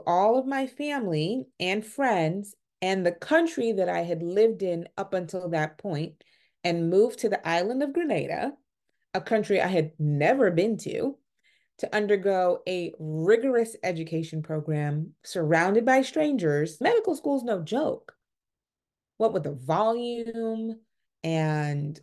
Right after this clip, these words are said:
the stress levels, the tests, the pressure, the competition.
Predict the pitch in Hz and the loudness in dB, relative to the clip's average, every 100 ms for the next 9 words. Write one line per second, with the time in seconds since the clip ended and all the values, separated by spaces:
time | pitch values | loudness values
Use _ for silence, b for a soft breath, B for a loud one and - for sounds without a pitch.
0 | - 151 - - - - 240 - 233 226 | -8 -8 -8 -10 -2 2 2 0 2 4
1 | 208 220 214 214 208 202 202 - - - | 4 4 6 6 6 4 0 -8 -18 -12
2 | 160 - - _ - 226 233 233 226 - | -8 -8 -12 _ -4 2 4 2 -2 -14
3 | - - - 147 147 - 208 226 220 - | -16 -14 -6 -4 -4 -2 0 2 0 2
4 | 226 220 214 202 151 - 170 156 - - | 4 6 4 2 0 -4 -4 -4 -8 -4
5 | 247 - 254 240 233 226 226 | -4 0 0 2 2 2 0